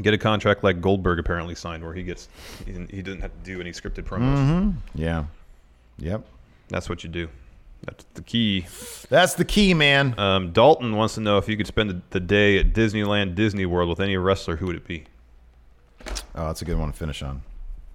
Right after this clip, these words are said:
Speaker 1: 'Cause I first think, like, Johnny Gargano and Candice, they're huge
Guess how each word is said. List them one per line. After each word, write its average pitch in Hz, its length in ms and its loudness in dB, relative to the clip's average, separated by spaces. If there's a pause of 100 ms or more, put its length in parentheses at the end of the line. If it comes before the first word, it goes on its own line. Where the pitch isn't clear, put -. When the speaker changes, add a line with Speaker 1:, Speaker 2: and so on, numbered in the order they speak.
(3000)
Speaker 1:
'Cause - 100 -10
I - 60 0
first 170 320 0
think, 135 240 -2
like, 104 220 0
Johnny 120 240 0
Gargano 90 640 -2
and 80 140 -10
Candice, 87 440 -8
they're 107 140 -2
huge 98 400 -4